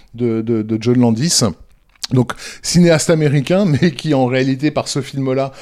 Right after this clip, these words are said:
a, a, a vraiment, euh, euh, mis un, mis un coup de pied apparemment dans la culture anglo-saxonne, enfin anglaise, euh, puisque j'ai l'impression que c'est encore aujourd'hui un film qui est plus respecté en Angleterre qu'il ne l'est, euh,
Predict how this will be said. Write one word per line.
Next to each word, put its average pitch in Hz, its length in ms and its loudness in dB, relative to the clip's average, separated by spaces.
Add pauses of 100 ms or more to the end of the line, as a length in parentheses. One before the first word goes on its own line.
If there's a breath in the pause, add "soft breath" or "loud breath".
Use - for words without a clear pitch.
(240 loud breath)
a, 120 180 0
a, 120 360 -2
a 123 180 0
vraiment, 147 540 2
euh, - 40 6
euh, 107 1000 4
mis 127 160 4
un, 120 120 2
mis 143 240 4
un 127 80 4
coup 143 180 -2
de - 40 -18
pied 156 300 2
apparemment 123 420 0
dans 127 80 0
la 113 140 0
culture 120 400 -6
anglo-saxonne, 117 540 -6
enfin 113 180 -4
anglaise, 117 680 -4 (420 loud breath)
euh, 104 300 0
puisque 117 240 -8
j'ai 120 120 0
l'impression 123 380 0
que 147 80 -4
c'est 120 120 -2 (100)
encore 135 240 0
aujourd'hui 135 320 2
un 120 60 -2
film 147 160 -6
qui - 80 -6
est - 20 -2
plus - 240 -8
respecté - 420 -6
en 127 80 0
Angleterre 120 460 -2
qu'il 117 140 -2
ne 117 80 2
l'est, 113 180 0
euh, 98 160 0